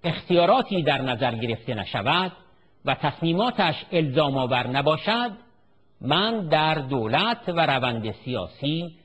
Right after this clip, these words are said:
شرکت نخواهم کرد و طبق برآورد من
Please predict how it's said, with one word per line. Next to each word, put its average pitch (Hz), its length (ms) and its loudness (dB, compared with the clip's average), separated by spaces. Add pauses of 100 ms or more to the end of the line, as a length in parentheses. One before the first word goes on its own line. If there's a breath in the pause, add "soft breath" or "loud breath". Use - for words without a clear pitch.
(100)
شرکت 117 520 -4 (120)
نخواهم 175 480 -2
کرد 185 500 -2 (440 soft breath)
و 135 140 0
طبق 214 480 0
برآورد 170 520 2
من 165 400 0